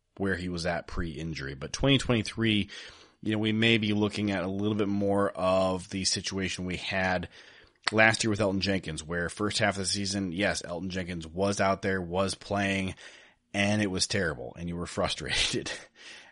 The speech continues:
And I, I don't think anybody last year was on the, "Oh, we should cut Elgton" train or, you know, not give him an extension. But there was just an understanding among everybody that, hey, we've seen Elgton Jenkins before. This is not Elgton Jenkins. This is the shell of Elgton Jenkins.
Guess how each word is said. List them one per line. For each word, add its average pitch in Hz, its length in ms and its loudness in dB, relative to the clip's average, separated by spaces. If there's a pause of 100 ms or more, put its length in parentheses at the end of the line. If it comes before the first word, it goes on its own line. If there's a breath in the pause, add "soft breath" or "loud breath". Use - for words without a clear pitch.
And 110 240 6
I, 123 260 6
I 131 80 8
don't 127 120 6
think 110 160 2
anybody 107 300 4
last 98 340 2
year 98 100 -2
was 92 300 -2
on 87 300 -4
the, 87 340 -6
"Oh, 92 140 -2
we 87 160 -4
should 82 200 -6
cut - 380 0
Elgton" 85 420 -4 (120)
train 87 340 -4
or, 85 220 -8 (680)
you 104 120 -8
know, 85 80 -6
not 90 200 -4
give 90 120 -4
him 82 80 -4
an 76 40 -6
extension. 107 540 4 (260 loud breath)
But 135 80 0
there 160 80 8
was 160 100 6
just 143 200 4
an 123 60 2
understanding 113 500 2
among 98 200 0
everybody 98 440 0
that, 90 200 -2
hey, 95 280 0 (840 loud breath)
we've 170 180 8
seen 143 460 8
Elgton 123 240 8
Jenkins 117 320 4
before. 117 300 6
This 131 220 4
is 92 120 -4
not 90 260 2
Elgton 87 220 0
Jenkins. 90 400 -4
This 82 160 -6
is 80 60 -10
the - 100 -6
shell 95 460 4
of 98 100 0
Elgton 98 240 0
Jenkins. 98 460 0